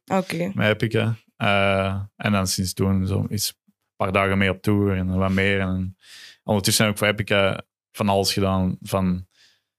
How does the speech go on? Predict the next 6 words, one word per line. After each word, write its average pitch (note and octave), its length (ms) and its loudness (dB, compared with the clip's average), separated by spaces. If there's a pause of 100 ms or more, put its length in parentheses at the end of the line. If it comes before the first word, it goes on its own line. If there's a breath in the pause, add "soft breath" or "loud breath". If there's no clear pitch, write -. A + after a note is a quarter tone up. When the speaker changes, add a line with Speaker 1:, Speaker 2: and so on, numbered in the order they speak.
(180)
Speaker 2:
die F#2+ 160 -2
live F#2+ 300 0
dingen G2 400 0
tot, - 400 -4
eh, F2+ 580 0 (1400 loud breath)
eh, B2+ 380 2